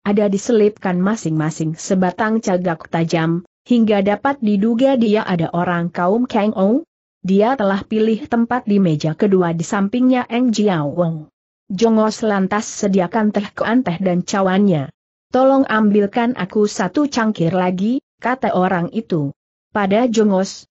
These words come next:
aku hendak cepat lanjutkan perjalananku, perlu aku dinginkan air teh." "Baik, Tuan," sahut Jongos sambil bersenyum.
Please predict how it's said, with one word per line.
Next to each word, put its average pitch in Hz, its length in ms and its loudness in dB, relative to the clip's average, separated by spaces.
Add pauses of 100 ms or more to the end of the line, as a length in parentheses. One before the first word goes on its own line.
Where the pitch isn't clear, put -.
(160)
aku 180 240 -2
hendak 165 400 -2
cepat 175 320 -4
lanjutkan 196 720 0
perjalananku, 185 960 0 (240)
perlu 196 320 0
aku 196 480 -2
dinginkan 233 640 2
air 170 240 -2
teh." 147 240 -6 (560)
"Baik, 226 480 2 (240)
Tuan," 247 400 2 (160)
sahut 196 480 -2
Jongos 226 400 2
sambil 180 400 0
bersenyum. 160 560 -2